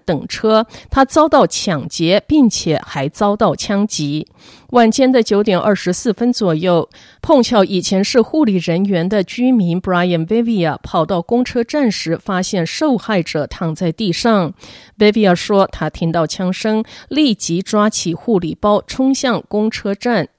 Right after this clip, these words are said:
帮助受害者。受害者当时正在和九一一调度员通电话，叙述发生的事情。Vivia 说，有一个蒙面的人向受害者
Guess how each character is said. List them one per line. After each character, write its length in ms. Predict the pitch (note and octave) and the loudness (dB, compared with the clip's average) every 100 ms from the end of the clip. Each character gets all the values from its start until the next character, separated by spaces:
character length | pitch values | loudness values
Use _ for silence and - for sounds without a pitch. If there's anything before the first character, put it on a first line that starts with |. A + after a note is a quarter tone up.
| - | -4
帮 220 | D#3+ D#3+ | -2 -2
助 240 | F3 D3 - | -6 -8 -10
受 260 | - E3 | -4 -2
害 200 | - D#3+ | -2 -4
者。 420 | D3+ E3+ D#3+ C3+ - - - - | -2 0 0 0 -6 -20 -20 -4
受 220 | - G3+ | 2 4
害 160 | A3 F#3 | 4 0
者 240 | - E3 | 0 0
当 220 | G3 F3+ | 2 0
时 240 | - E3 E3 | 0 -2 0
正 260 | B3+ A3+ | 0 0
在 220 | F#3 E3+ | 0 -2
和 240 | D#3 D#3+ F3 | -2 -2 -2
九 260 | - D3+ | 0 -2
一 160 | D3 G3 | -2 -6
一 240 | - A3 A#3 | -4 -4 -4
调 280 | C#4+ B3+ | 0 2
度 200 | G3+ F3+ | 2 0
员 200 | D#3+ C#3+ D#3+ | -2 -4 -2
通 220 | F#3+ F3+ | -2 -2
电 240 | A3 E3 | 0 -2
话， 340 | - A3+ G3+ - | 0 2 2 -2
叙 320 | - - F3+ | -10 -2 -2
述 340 | D3 - A#3 - | -2 -2 -2 -2
发 200 | - D#3+ | -6 -8
生 200 | D#3+ D#3+ | -6 -6
的 100 | D#3+ | -6
事 240 | - F#3 E3+ | -4 -6 -4
情。 480 | - E3 D#3 D#3+ - - - - | -6 -4 -4 -4 -8 -20 -20 -14
Vivia 400 | G3 G#3 G3+ G3 | -2 0 4 2
说， 380 | F#3 - F#3+ F3+ F#3+ | 2 0 2 2 2
有 160 | F3+ | 0
一 100 | F3+ | 0
个 160 | G3 F#3 | 2 2
蒙 300 | F#3 D#3+ F#3+ | 2 2 2
面 220 | C4+ C4 | 4 4
的 80 | F#3 | 2
人 300 | E3+ D3+ D#3+ | -2 -2 -4
向 280 | D3 A#3 F#3 | -4 -4 -4
受 200 | - C4+ | -2 -4
害 240 | - A3 D#3+ | -2 -2 -2
者 320 | - D#3+ | -2 -4